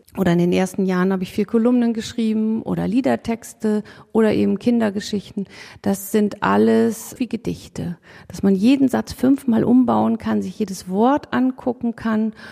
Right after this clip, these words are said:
Und deshalb liegt mir das sehr. Und ich muss gestehen, so ein Bilderbuchtext,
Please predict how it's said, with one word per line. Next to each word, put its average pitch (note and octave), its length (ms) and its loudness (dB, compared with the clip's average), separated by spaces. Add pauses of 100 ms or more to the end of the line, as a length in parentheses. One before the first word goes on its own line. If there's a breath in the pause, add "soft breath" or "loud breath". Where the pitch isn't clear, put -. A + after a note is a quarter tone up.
(380 loud breath)
Und G3 720 0
deshalb F3+ 340 -2
liegt F#3+ 240 -8
mir F#3 120 2
das - 420 -6 (260)
sehr. G3+ 720 4
Und F#3+ 160 0
ich - 160 -8
muss G3 280 -2
gestehen, G#3+ 520 2
so F#3+ 80 -2
ein G3 140 0
Bilderbuchtext, B3+ 1300 0